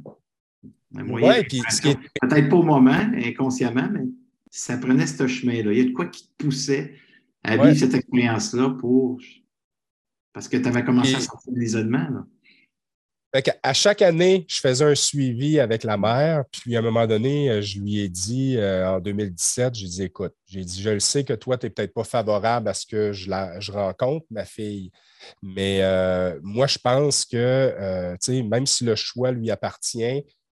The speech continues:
Speaker 2: euh, est-ce que tu lui as déjà dit que moi, je serais intéressé à la rencontrer ? Est-ce que tu lui as déjà dit que, euh, c'est ça, j'avais cet intérêt-là ? » Puis elle a dit non.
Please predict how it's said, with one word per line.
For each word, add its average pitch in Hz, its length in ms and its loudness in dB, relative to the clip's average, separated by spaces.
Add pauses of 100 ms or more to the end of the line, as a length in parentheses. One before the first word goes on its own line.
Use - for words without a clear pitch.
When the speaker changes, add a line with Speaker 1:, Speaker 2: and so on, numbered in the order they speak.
(200)
Speaker 2:
euh, 90 400 -8
est-ce 113 220 -6
que 131 80 -8
tu - 180 -10
lui 120 140 0
as 113 60 4
déjà 113 280 -2
dit 107 200 -6
que 139 100 -4
moi, 110 200 -2
je - 80 -8
serais 110 180 -4
intéressé 110 720 -4
à 131 80 0
la 95 260 -4
rencontrer ? 90 540 -10 (400)
Est-ce - 180 -8
que 110 60 -2
tu 107 220 -6
lui 110 180 -2
as 110 40 0
déjà 107 380 -2
dit 110 400 -4
que, 123 340 0 (360)
euh, 95 760 -2
c'est 95 200 -2
ça, 160 180 -4
j'avais 123 300 -4
cet - 240 -4
intérêt-là ? » 101 500 -6
Puis 135 80 -8
elle 104 60 -2
a - 20 -4
dit 90 160 -10
non. 104 160 -6